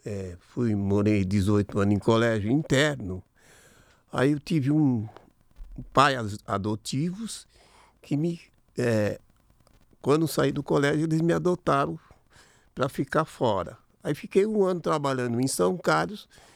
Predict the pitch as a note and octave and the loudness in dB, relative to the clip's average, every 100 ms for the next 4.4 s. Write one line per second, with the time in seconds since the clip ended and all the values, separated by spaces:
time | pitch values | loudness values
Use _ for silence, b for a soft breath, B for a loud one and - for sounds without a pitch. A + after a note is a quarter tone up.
0 | b - C#3+ C3+ F3+ E3+ - C#3+ C3+ D#3 | b -2 0 2 0 0 -2 -2 0 -4
1 | C#3 D#3+ D#3 - A#2+ F#2 A#2 _ b b | -2 -4 -4 -2 -2 -4 -8 _ b b
2 | b b b F4 - F#3+ E3+ A#3+ G3+ E3+ | b b b -8 -2 0 0 -2 0 0
3 | D3 C#3 E3 F3 E3 F3 D#3+ D3+ C#3 C3+ | 0 0 -4 0 0 0 -2 -6 -12 -8
4 | B2 C3+ D3 D#3 | -4 -2 -2 -6